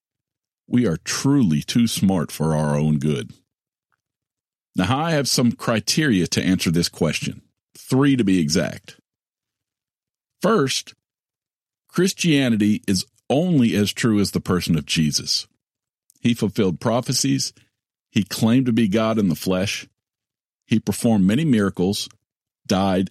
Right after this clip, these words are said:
and physically rose from the dead. Christianity is about Jesus, his claims, his words, and his actions. It is based on him, and it's only as true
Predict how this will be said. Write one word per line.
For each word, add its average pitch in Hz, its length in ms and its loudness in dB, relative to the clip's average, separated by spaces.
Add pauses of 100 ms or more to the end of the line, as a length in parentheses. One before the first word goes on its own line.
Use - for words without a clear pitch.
and 90 160 0
physically 135 480 -2
rose 101 400 2
from 80 220 0
the 85 80 2
dead. 123 360 -4 (1300)
Christianity 139 880 2
is 95 140 -2
about 98 340 -2
Jesus, 98 800 0 (340)
his - 180 -2
claims, 123 680 0 (160)
his - 240 -4
words, 107 580 0 (100)
and 92 120 2
his 90 160 2
actions. 87 720 -4 (880)
It 92 120 0
is 85 120 0
based 117 480 -2
on 104 220 2
him, 90 500 0 (800)
and 92 140 2
it's 95 260 -2
only 147 400 2
as 98 180 0
true 107 640 0